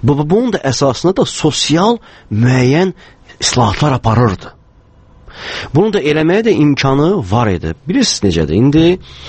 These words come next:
Qəzzafi, deyək ki, e, yeri gələndə, əslində, bax, məsələn, Am-, A B Ş-ın regionda müəyyən maraqları var. A B Ş-da müəyyən dairələr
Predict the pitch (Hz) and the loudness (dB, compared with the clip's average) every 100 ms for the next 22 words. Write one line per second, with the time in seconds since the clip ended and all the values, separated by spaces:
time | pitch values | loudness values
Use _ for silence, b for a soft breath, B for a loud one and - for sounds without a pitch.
0 | B B B B 139 127 175 170 131 147 | B B B B -2 0 -2 0 0 2
1 | 190 104 110 117 107 120 143 185 196 b | 0 -2 0 0 -2 0 0 0 -4 b
2 | b b b - 101 98 92 87 - 67 | b b b -2 0 2 2 -2 -6 -6
3 | 104 104 135 156 117 92 85 78 82 95 | -2 0 2 2 0 0 -2 -2 0 0
4 | 143 156 B B B B B - 117 - | -2 -6 B B B B B -4 -4 0
5 | 131 135 135 127 - - _ - - - | 2 2 0 -4 -6 -18 _ -18 -10 -8
6 | - 135 143 175 180 131 160 - 180 - | -2 0 2 0 0 -2 0 0 -2 -4
7 | _ _ 131 127 120 127 - - - - | _ _ -4 0 0 0 -2 -10 -10 -2
8 | 104 113 - - 101 80 73 71 62 - | 0 0 -4 -4 -2 -2 -2 -4 -4 -8
9 | - - - - B B B B B B | -12 -20 -20 -20 B B B B B B
10 | B B 135 160 175 - 208 180 120 127 | B B 0 0 0 -2 0 2 2 0
11 | 147 151 110 95 92 | 0 0 0 2 2